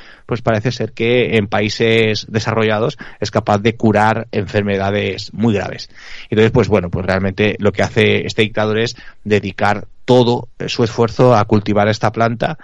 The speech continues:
eh, aun a riesgo de tener que esclavizar a, a todo su pueblo. Y entonces lo, lo que establece es un régimen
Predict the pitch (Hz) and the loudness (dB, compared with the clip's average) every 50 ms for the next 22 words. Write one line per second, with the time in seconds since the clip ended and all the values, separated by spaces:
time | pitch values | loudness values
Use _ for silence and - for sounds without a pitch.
0 | - - - - - - - - 104 98 98 95 95 98 95 98 92 98 104 95 | -16 -20 -20 -20 -20 -16 -8 -6 -4 -2 0 0 0 0 0 -2 0 0 0 0
1 | 98 104 110 110 113 104 - 101 95 95 92 92 107 104 - - 101 104 98 104 | 2 2 4 4 4 2 2 -2 -6 -6 -6 -8 -8 -8 -4 -2 -2 -2 -2 -4
2 | 104 104 101 104 104 101 95 92 - - - 98 95 - 104 101 101 92 - 98 | -4 -4 -2 0 0 -2 -2 -4 -6 -6 -6 -6 -4 -2 -2 -2 -2 -2 -4 -2
3 | - - 170 175 147 110 - - - - 110 117 131 139 151 156 135 - 123 123 | 2 4 6 6 4 4 0 -4 -6 -4 -2 0 0 2 2 2 2 2 0 0
4 | 123 127 - 123 117 - 120 120 120 139 143 131 135 127 120 113 - 131 127 - | 0 0 -2 -2 -2 -2 -2 0 0 0 0 0 0 -2 -4 -2 -2 -2 0 0
5 | 135 120 123 135 160 175 | 0 2 2 0 0 -2